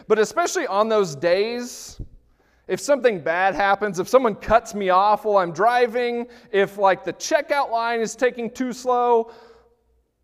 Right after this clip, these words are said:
I get really irritated. I know that there are some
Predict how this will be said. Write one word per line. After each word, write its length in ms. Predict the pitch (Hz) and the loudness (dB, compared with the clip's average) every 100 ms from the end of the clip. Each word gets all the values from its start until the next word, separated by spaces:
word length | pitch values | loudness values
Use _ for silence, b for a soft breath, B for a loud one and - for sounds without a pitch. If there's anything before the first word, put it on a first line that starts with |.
| _ _ _ _ - | _ _ _ _ -4
I 100 | 330 | -2
get 120 | 185 | -2
really 380 | 147 165 147 131 | -2 -4 -4 -6
irritated. 520 | 127 117 117 92 - _ _ _ _ _ _ _ _ - | -10 -10 -16 -16 -20 _ _ _ _ _ _ _ _ -2
I 120 | 240 | 2
know 160 | 285 | 6
that 160 | 254 202 | 6 6
there 240 | 220 214 | 4 4
are 40 | 202 | 2
some 380 | 196 185 160 | 0 -4 -4